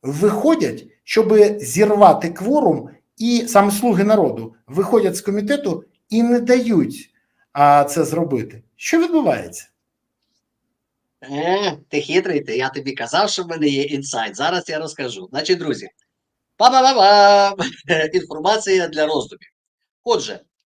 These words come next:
Speaker 2: дві тисячі дев'ятнадцятий рік. Молода команда на чолі з Володимиром Зеленським, а також з ноунеймами на задворках історії, заходить до парламенту. Що робить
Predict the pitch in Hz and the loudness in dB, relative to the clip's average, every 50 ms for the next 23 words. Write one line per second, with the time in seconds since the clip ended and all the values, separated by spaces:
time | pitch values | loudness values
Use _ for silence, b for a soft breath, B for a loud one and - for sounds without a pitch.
0 | _ _ _ _ _ - 139 247 - 349 - 294 269 - 233 208 214 208 196 208 | _ _ _ _ _ -10 -10 -8 -6 -6 -8 -8 -8 -8 -6 -4 -4 -4 -4 -6
1 | 190 170 165 - 151 147 - 120 110 101 98 _ _ _ _ _ _ _ _ _ | -8 -10 -10 -10 -12 -12 -12 -12 -12 -12 -16 _ _ _ _ _ _ _ _ _
2 | - 104 110 139 180 220 233 269 277 - - 226 226 240 233 233 226 208 202 190 | -16 -12 -8 -4 -2 -2 0 0 -2 -2 -2 -2 0 0 0 0 0 -2 -2 0
3 | 185 175 147 151 147 147 143 147 160 151 143 143 143 143 143 143 143 135 127 127 | -2 -2 -6 -8 -8 -8 -8 -10 -10 -8 -6 -4 -4 -2 -2 -4 -4 -4 -8 -10
4 | 127 139 156 202 220 214 - - 190 180 175 175 180 _ - 156 160 160 160 208 | -10 -6 -6 -4 -6 -6 -8 -8 -8 -8 -8 -8 -10 _ -4 -2 -2 -2 0 0
5 | 208 208 208 208 202 185 160 151 143 170 180 180 180 175 175 185 214 214 202 190 | -2 -2 -2 -2 -4 -4 -4 -6 -4 -2 -2 -2 -2 -4 -4 0 2 4 4 4
6 | 185 180 190 208 196 185 175 165 156 151 147 139 139 135 131 127 _ _ - 127 | 2 0 -2 -2 -2 -4 -2 -4 -4 -2 -2 -4 -4 -6 -8 -10 _ _ -14 -8
7 | 131 127 123 120 139 127 123 135 147 143 127 - 127 113 - 135 127 - - 254 | -6 -6 -4 -4 -6 -10 -8 -6 -6 -6 -6 -8 -12 -14 -12 -14 -16 -12 -8 -6
8 | 262 240 233 220 208 208 - _ _ _ _ _ _ _ _ - 117 123 180 165 | -6 -6 -4 -6 -8 -10 -10 _ _ _ _ _ _ _ _ -14 -6 -4 -4 -4
9 | - - 262 226 214 190 165 147 160 156 156 143 127 123 117 104 98 98 _ _ | -2 -4 -4 0 0 -2 -2 -2 -6 -4 -4 -4 -4 -4 -6 -8 -10 -10 _ _
10 | _ _ _ _ _ _ _ _ _ - - - - - - - - 214 226 254 | _ _ _ _ _ _ _ _ _ -12 -8 -6 -6 -6 -8 -4 2 4 4 4
11 | 277 277 - - _ _ _ - 147 123 127 143 156 175 180 220 226 - - _ | 4 0 -6 -12 _ _ _ -18 -14 -8 -4 -2 -2 -2 -2 -4 -8 -8 -12 _